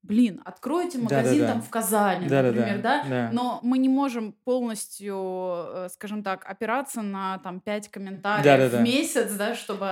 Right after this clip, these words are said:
Speaker 2: Пять
Speaker 1: открывать
Speaker 2: комментариев
Speaker 1: целый
Speaker 2: это, конечно, не повод для того,
Speaker 1: <laughs> Да,
Speaker 2: чтобы
Speaker 1: да, да, да,
Speaker 2: вкладываться
Speaker 1: да.
Speaker 2: в открытие салона.
Speaker 1: Чтобы открывать
Speaker 2: Да.
Speaker 1: целый магазин. И
Speaker 2: Да.
Speaker 1: вот именно какие ещё исследования н-, стоит провести бренду, прежде чем открываться в каком-то городе?
Speaker 2: Ну, э, я бы сказал, что,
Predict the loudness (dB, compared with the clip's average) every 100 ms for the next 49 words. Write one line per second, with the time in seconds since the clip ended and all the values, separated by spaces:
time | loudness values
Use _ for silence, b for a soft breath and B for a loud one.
0 | 0 2 4 2 2 4 4 6 6 4
1 | 2 2 4 6 6 8 10 10 8 8
2 | 8 10 10 8 6 6 8 8 10 6
3 | 6 4 4 4 4 6 4 6 6 6
4 | 4 4 2 0 0 0 0 2 4 6
5 | 6 4 2 0 -2 2 2 2 0 0
6 | 0 -4 -10 -8 -8 -6 -8 -8 -6 -8
7 | -6 -4 -4 -6 -8 -12 -16 -6 -4 -4
8 | -6 -10 -10 -12 -10 -6 -4 -4 -6 -8
9 | -12 -12 -16 -10 -6 -6 -8 -14 -14 -10
10 | -8 -10 -14 -18 -16 -12 -12 -12 -14 -14
11 | -14 -18 -20 _ 0 2 2 0 -2 0
12 | 0 2 0 0 0 2 2 2 4 6
13 | 6 4 -2